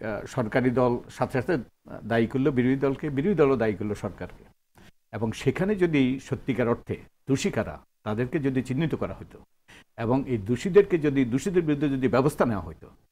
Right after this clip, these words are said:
তাহলে হয়তোবা এই যে গত কয়েক সপ্তাহে আমরা যেসব তাণ্ডব দেখেছি, যেসব সহিংসতা দেখেছি, হয়তোবা, আহ, এটা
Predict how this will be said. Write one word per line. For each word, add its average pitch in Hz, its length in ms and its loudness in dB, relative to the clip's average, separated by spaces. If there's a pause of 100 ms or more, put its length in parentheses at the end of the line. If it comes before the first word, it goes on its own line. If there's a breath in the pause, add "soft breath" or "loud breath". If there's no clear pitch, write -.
(240 soft breath)
তাহলে 120 300 0
হয়তোবা 190 520 8 (880)
এই 120 180 0
যে 120 360 2
গত 117 180 -4
কয়েক 120 260 0
সপ্তাহে 139 300 -2
আমরা 131 160 0
যেসব 117 340 -2
তাণ্ডব 110 280 -4
দেখেছি, 113 380 -4
যেসব 110 320 -4
সহিংসতা 113 420 -2
দেখেছি, 104 340 -6
হয়তোবা, 123 440 4
আহ, - 720 -10
এটা 113 340 -4